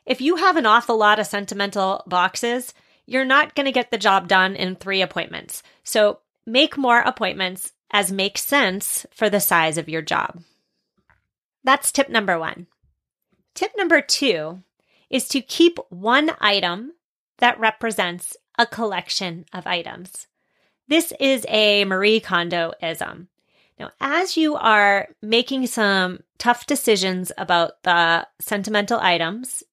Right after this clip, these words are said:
in your box or boxes, try to keep one thing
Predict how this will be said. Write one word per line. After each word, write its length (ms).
in 160
your 220
box 420
or 80
boxes, 720
try 200
to 160
keep 300
one 640
thing 440